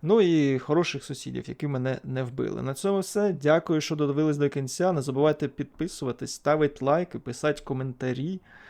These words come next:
і шарити відео в ютубчику і в Телеграмі. Також підписуйтесь на Telegram-канал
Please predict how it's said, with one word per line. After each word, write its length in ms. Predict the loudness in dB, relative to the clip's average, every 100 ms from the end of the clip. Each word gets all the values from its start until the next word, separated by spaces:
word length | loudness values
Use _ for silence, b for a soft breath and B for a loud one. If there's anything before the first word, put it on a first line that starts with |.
| B B
і 80 | -6
шарити 560 | 2 6 8 6 2
відео 560 | 0 0 -2 -2 0 0
в 100 | -2
ютубчику 760 | -6 -6 -6 -6 -8 -10 -6 -4
і 220 | -2 -4
в 360 | -2 -2 -2
Телеграмі. 840 | -2 -2 0 0 0 2 2 2 0
Також 260 | -4 -4
підписуйтесь 520 | -6 -6 -6 -4 -6 -6
на 80 |
Telegram-канал 1000 | -6 -4 -2 -2 -2 -6 -4 -2 0 0